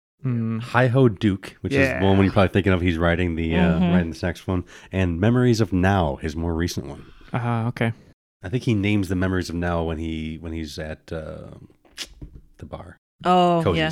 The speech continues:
Speaker 4: Cozy's.
Speaker 2: I think he's, uh, that's off my new album, Memories of Now. Uh, number four, perhaps the most respect purred name in Johnny
Speaker 4: <laughs>
Speaker 2: Jernpurdlism is the omnipresent Perd Hapley, host of four different T V shows throughout his career.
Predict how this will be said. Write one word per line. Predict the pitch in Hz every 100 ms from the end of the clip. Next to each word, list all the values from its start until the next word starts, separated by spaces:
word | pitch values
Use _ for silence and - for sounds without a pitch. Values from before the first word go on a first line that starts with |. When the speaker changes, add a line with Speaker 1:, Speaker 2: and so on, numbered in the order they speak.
| -
Speaker 4:
Cozy's. | 175 165 156 151
Speaker 2:
I |
think | 90
he's, | 80
uh, | 82
that's | 98 107
off | 95 -
my |
new | 87
album, | 80 80 78 76
Memories | 82 78 69
of | 65
Now. | - - - _ _ -
Uh, | 104 104 104 101
number | 98 131 147 151
four, | 139 - - 170 175 117 87 78 - _ _ _
perhaps | - 185 208 165 180 196 190 -
the | 151
most | 156 170 -
respect | 143 139 - 175 -
purred | - 139 123 110
name | 123 127 139
in | 120 113 98
Johnny | 131 147 143 135
Speaker 4:
<laughs> |
Speaker 2:
Jernpurdlism | 370 - 139 175 175 113 101 92 90 107 349 - - 415 -
is | 127 117
the | 139 143
omnipresent | 147 185 180 165 151 147
Perd | - 156 160
Hapley, | 156 196 - 80 -
host | 131 151 -
of | 135
four | 104 - 156 180 175
different | 143 156 165 143
T | - 170
V | 135 117
shows | - 98 101
throughout | - 98 95
his | 104 -
career. | 139 147 143 80